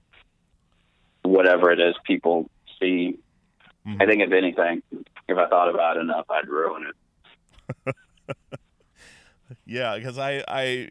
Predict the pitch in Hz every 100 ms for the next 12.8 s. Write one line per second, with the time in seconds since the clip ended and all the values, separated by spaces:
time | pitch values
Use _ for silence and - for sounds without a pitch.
0 | 104 135 127 120 117 - - _ _ _
1 | _ _ _ _ _ _ 104 101 - 110
2 | - 139 123 117 101 - 117 117 104 90
3 | 85 98 92 90 - 50 50 - 50 50
4 | 50 - - _ _ _ - 123 113 104
5 | - - 135 131 87 92 92 90 - 90
6 | - - - 95 - 104 104 104 92 117
7 | 101 95 - - - 92 - 104 92 87
8 | - _ _ _ - 117 110 117 120 110
9 | 98 107 104 98 92 92 98 107 98 95
10 | 95 98 95 95 90 - 92 92 92 90
11 | 80 - _ _ _ _ 101 101 98 95
12 | 98 95 - 101 98 98 98